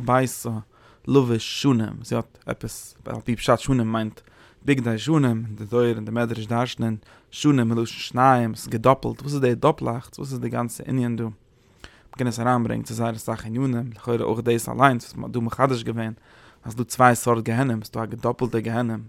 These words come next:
ווייל יעדער איינער ווייסט, ביז יעצט האט מען געמע-, געמיינט, דער שום האט אויך געמיינט אין גיהנום, אזוי האב איך פארשטאנען יעצט, פשט אין דער מדרש.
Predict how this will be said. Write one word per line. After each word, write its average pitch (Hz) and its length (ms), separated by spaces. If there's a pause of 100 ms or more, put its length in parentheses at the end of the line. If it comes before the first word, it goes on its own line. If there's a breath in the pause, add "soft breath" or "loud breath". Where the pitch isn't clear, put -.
ווייל 110 220
יעדער 120 160
איינער 113 160
ווייסט, 117 380 (420 soft breath)
ביז 131 120
יעצט 127 180
האט - 80
מען 113 100
געמע-, 123 300 (120)
געמיינט, 120 480 (600 soft breath)
דער - 80
שום 139 240
האט 117 140
אויך 120 160
געמיינט 117 380
אין 113 80
גיהנום, 117 340 (260)
אזוי 117 100
האב 107 60
איך 110 100
פארשטאנען 113 400
יעצט, - 300
פשט - 280
אין 110 80
דער 110 80
מדרש. 117 480